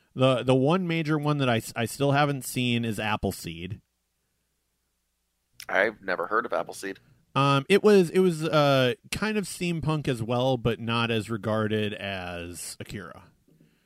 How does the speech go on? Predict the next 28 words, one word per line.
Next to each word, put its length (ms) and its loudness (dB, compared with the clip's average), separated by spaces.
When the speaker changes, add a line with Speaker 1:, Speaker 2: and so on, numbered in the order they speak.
Speaker 2:
Huh. 100 -8
Speaker 1:
Um, 600 -14
uh, 200 -6
so 160 -4
we 140 2
ha-, 80 2
Speaker 2:
Is 40 -10
Speaker 1:
we 120 4
have 120 10
Speaker 2:
that, 80 -2
Speaker 1:
a 20 -20
ki-, 200 -8
Speaker 2:
is 80 -10
that 80 10
Speaker 1:
a 80 8
Speaker 2:
a 20 8
Speaker 1:
ki- 60 4
Speaker 2:
Western 360 4
movie? 300 -4
Speaker 1:
Uh, 140 6
no, 140 8
that's 200 4
an 80 -2
anime. 340 0
That's 180 -8
an 100 -8
anime. 360 -6
Um, 680 -2